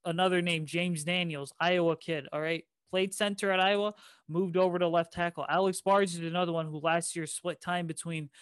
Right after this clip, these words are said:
left guard, right guard, as well as right tackle. So really, Cosmi is one of the guys in this draft class that is gonna be a true tackle at the next level.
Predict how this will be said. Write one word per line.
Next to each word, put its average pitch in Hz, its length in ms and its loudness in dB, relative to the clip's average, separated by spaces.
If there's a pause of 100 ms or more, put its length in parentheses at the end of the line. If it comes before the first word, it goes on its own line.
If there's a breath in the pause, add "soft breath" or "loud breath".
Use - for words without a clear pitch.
(320 soft breath)
left 175 260 2
guard, 185 540 4
right 175 260 2
guard, 175 300 4
as 165 340 -2
well 165 200 2
as 156 180 -4
right 165 180 -2
tackle. 165 320 -4
So 170 180 -6
really, 220 540 -2
Cosmi 226 480 0
is 185 100 -4
one 180 220 0
of 180 120 -2
the 156 160 -4 (320)
guys 165 340 2
in 165 240 -6
this 156 220 -8
draft 147 320 -6
class 190 340 -2 (400 soft breath)
that 160 240 0
is 185 200 0
gonna 208 180 2
be 196 240 0
a 165 80 0
true 175 300 -6
tackle 165 520 -2
at 160 200 0
the 160 80 -2
next 151 280 -8
level. 170 380 -4